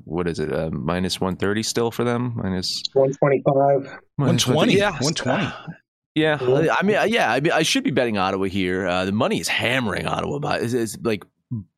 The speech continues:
Speaker 1: barely single digit money on Arizona right now.
Speaker 2: Ooh.
Speaker 1: Uh, and the
Speaker 2: Yes,
Speaker 1: public is
Speaker 2: it's
Speaker 1: split, fi-,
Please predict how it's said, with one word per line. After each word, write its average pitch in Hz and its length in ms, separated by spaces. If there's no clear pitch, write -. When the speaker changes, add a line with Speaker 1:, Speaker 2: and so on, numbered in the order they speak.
Speaker 1:
barely 175 420
single 147 300
digit 135 260
money 127 240
on 117 100
Arizona 107 520
right 87 220
now. 82 220
Speaker 2:
Ooh. - 220
Speaker 1:
Uh, 92 220
and 107 220
the 107 80
Speaker 2:
Yes, 135 100
Speaker 1:
public 123 260
is 117 140
Speaker 2:
it's 127 80
Speaker 1:
split, 156 240
fi-, - 260